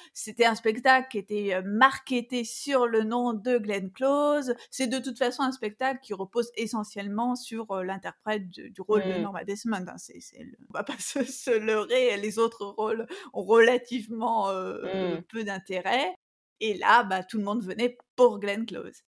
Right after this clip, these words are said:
Speaker 1: Et, euh, donc là, drame, hein, plein de gens qui veulent se faire rembourser, des, qui
Speaker 2: Ah ouais.
Speaker 1: tirent au, au scandale. Il y avait, je crois qu'il y avait même des gens qui pleuraient. <laughs> Je crois pas que j'invente, hein, je te jure, je crois qu'il y avait des gens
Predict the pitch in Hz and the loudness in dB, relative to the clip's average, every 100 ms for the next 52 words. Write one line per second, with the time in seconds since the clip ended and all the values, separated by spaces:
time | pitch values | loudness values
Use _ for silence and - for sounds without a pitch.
0 | _ _ _ _ _ _ _ _ 185 190 | _ _ _ _ _ _ _ _ -12 -10
1 | 190 185 185 208 196 208 208 202 254 254 | -8 -8 -6 -2 -2 -2 2 6 6 4
2 | 226 214 208 202 196 185 185 208 202 170 | -2 -2 -4 -4 -6 -8 -6 -8 -8 -4
3 | 214 226 - 214 190 208 202 190 202 202 | 2 2 2 -4 -4 0 0 0 -4 -6
4 | 214 - - - 208 226 233 240 233 214 | -6 -10 -12 -4 0 0 0 -2 -2 -4
5 | 190 - 190 180 208 208 190 175 - 190 | -6 -10 -2 2 4 4 2 -6 -10 -10
6 | 190 - 208 196 202 269 269 208 240 - | -10 -6 -6 4 6 8 6 2 -2 0
7 | 415 415 277 - 233 285 285 226 302 349 | 0 0 -2 -6 -2 -4 -2 -4 -4 -4
8 | 254 - - 233 - 294 294 _ _ _ | -4 -6 -6 -6 0 0 0 _ _ _
9 | 605 640 - - 339 330 349 381 392 277 | -2 0 -2 4 4 6 4 4 4 2
10 | 262 302 311 262 262 - 208 339 311 - | 4 2 4 -2 -4 -10 -8 -8 -6 -6
11 | 302 - 294 - - - - | -6 -4 -6 -4 -6 -8 -8